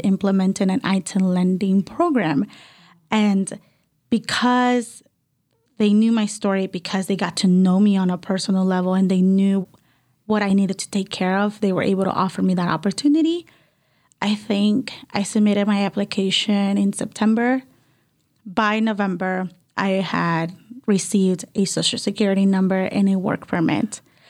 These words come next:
And it was that I ten loan that helped me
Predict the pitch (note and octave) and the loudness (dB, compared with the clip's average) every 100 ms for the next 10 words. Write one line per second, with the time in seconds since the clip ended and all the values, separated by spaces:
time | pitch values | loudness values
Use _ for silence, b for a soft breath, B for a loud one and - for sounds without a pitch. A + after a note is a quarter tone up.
0 | B B - G3 F#3+ F#3+ - G#3 F#3+ F#3+ | B B -6 -2 0 0 0 0 0 0
1 | F#3 F3+ - _ _ _ - G#3 F#3+ - | 0 -2 -4 _ _ _ -6 -4 -2 -4
2 | - G3 F#3+ F#3 - G3 F#3 F3+ F3+ F3 | -4 -4 -4 -4 0 2 2 2 2 2
3 | F3+ E3+ G#3 A3 G3+ F3 - G#3 F#3 - | 0 -2 -6 -8 -4 -4 -2 -2 -2 0
4 | F#3 F3+ F3 F3 | 2 2 0 -2